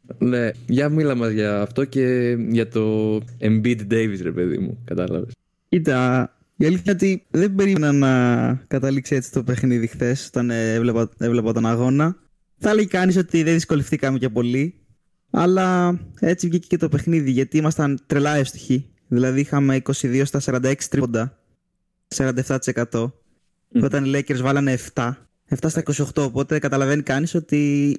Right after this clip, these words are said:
Speaker 2: ήμασταν σε καλή μέρα, αυτοί δεν ήταν σε καλή μέρα. Και επίσης είχαμε πέντε λάθη, είχαν κα-, κοντά είκοσι, ξέρω εγώ, οι Lakers. Δηλαδή, δεν ήταν μια καλή βραδιά σε καμία περίπτωση.
Speaker 1: Έπεσαν
Speaker 2: Όλα
Speaker 1: όλα από τη μία και όλα τα άσχημα από την άλλη.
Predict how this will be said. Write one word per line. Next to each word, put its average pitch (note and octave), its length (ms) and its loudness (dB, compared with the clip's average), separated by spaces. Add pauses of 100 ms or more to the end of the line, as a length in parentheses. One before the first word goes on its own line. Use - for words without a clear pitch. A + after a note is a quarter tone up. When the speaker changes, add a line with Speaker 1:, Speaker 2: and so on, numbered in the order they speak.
(160)
Speaker 2:
ήμασταν D#3+ 340 2
σε - 60 -4
καλή B2+ 220 -2
μέρα, F#3+ 560 -2
αυτοί D3+ 260 -2
δεν D#3 200 0
ήταν C3 120 -2
σε C3 120 -4
καλή A#2 180 -2
μέρα. A2+ 380 -2 (520)
Και E3+ 100 2
επίσης G3 300 0
είχαμε G3+ 200 0
πέντε F#3 340 0
λάθη, F3+ 340 2
είχαν F3 340 0
κα-, D#3+ 120 -2
κοντά D#3 340 -2
είκοσι, E3 320 -6
ξέρω B2 240 -2
εγώ, A2+ 120 0
οι A#2 120 0
Lakers. A2+ 240 -2
Δηλαδή, C3 540 0
δεν C#3+ 300 0
ήταν D3 200 -2
μια C3 100 0
καλή B2+ 200 -2
βραδιά A#2+ 280 0
σε - 100 -8
καμία B2+ 240 -2
περίπτωση. - 540 -2 (800)
Speaker 1:
Έπεσαν - 380 0
Speaker 2:
Όλα F3+ 80 4
Speaker 1:
όλα F3+ 120 2
από G#2 120 -8
τη G#2 100 -6
μία A2 280 0
και G#2 200 -2
όλα G#2+ 180 0
τα G#2 400 0
άσχημα G#2+ 280 0
από G2 100 -2
την G2+ 160 0
άλλη. G2+ 260 -2